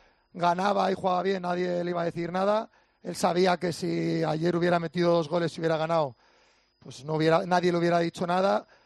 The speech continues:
Al haber perdido, al haber tenido un mal partido,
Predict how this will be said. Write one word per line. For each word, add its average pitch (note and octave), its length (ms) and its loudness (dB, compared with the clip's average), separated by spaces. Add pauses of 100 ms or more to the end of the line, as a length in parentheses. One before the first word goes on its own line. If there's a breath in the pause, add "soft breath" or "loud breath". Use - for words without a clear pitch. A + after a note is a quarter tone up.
(140 soft breath)
Al D#3+ 360 0
haber D#3 260 0
perdido, F3 460 0
al D#3+ 140 2
haber D#3+ 300 -2
tenido E3 280 -6
un E3 60 -6
mal E3 140 0
partido, F#3+ 640 -2